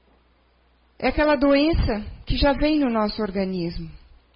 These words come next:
E ela pode vir de diversas formas. A espiritualidade já trabalha geneticamente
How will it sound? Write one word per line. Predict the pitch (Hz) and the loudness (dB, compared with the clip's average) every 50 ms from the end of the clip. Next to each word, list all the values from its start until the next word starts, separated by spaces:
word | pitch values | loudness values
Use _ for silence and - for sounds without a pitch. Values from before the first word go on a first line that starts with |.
| _ _ - | _ _ -2
E | - 240 | 0 2
ela | 233 226 | 2 2
pode | 220 - 240 226 220 | 2 0 0 0 0
vir | 208 240 269 | -2 -2 -2
de | 269 247 226 | -2 -4 -6
diversas | 190 214 214 202 214 233 285 - - 247 - - | -8 -6 -2 0 0 2 2 2 2 0 0 -2
formas. | - - 190 180 165 160 156 160 165 - - - - _ _ _ _ _ _ _ _ _ _ _ _ _ _ | -2 -2 -2 -2 -2 -4 -6 -10 -12 -12 -12 -14 -14 _ _ _ _ _ _ _ _ _ _ _ _ _ _
A | - - - | -4 0 0
espiritualidade | - - - - 233 - - 247 240 233 226 214 214 226 233 247 269 240 202 196 185 175 | 2 2 0 -2 -4 -2 0 0 0 2 0 0 0 2 2 2 2 0 -2 -6 -6 -2
já | 190 208 208 | -2 -2 -2
trabalha | - 226 214 208 190 220 240 240 233 233 | 0 -2 -2 0 2 2 2 2 2 0
geneticamente | 220 208 220 226 220 220 226 247 294 302 - - - - - 226 202 196 196 220 240 269 294 302 - - - - | 0 0 0 0 0 0 0 -2 -2 -2 0 0 -2 0 0 -2 -2 -2 -2 -2 0 -2 -2 -4 -4 -6 -6 -6